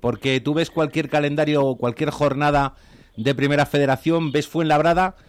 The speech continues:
y parece un acto reflejo el daros como favoritos para ganar ese partido, ¿no? Y eso es lo que está costando mucho que la gente acaba, acabe de entender, ¿no?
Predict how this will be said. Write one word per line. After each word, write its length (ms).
y 140
parece 260
un 100
acto 280
reflejo 500
el 140
daros 200
como 220
favoritos 460
para 240
ganar 240
ese 200
partido, 400
¿no? 160
Y 140
eso 140
es 80
lo 80
que 80
está 180
costando 420
mucho 280
que 80
la 100
gente 240
acaba, 520
acabe 320
de 80
entender, 520
¿no? 240